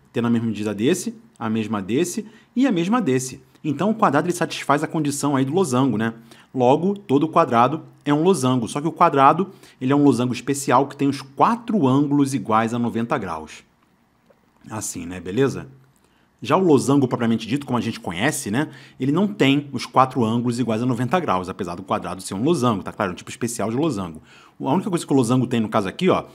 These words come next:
é que os ângulos opostos, ou seja, esse ângulo D e esse ângulo B aqui, tá, que estão em lados opostos, eles têm as mesmas medidas. Então, esse ângulo A aqui, ó, vai ter a mesma medida desse ângulo C. E repara que o quadrado tem isso, né? Aqui é noventa,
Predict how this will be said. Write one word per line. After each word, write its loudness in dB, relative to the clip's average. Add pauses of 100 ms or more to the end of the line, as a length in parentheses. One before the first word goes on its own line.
(120)
é -4
que -4
os -2
ângulos 2
opostos, 0
ou -4
seja, -2
esse -4
ângulo 0
D -2 (400)
e -2
esse -2
ângulo 2
B 8
aqui, 0 (240)
tá, -16
que -18
estão -6
em -2
lados -2
opostos, -4 (260)
eles -6
têm 2
as 0
mesmas 2
medidas. 0
Então, -6
esse -4
ângulo 0
A 4
aqui, -4
ó, 0 (480)
vai -8
ter -6
a -2
mesma 2
medida 0 (260)
desse -2
ângulo 2
C. 0 (120)
E -6
repara -4
que -10
o -12
quadrado -2
tem 0
isso, -4
né? -6
Aqui -8
é -2
noventa, 0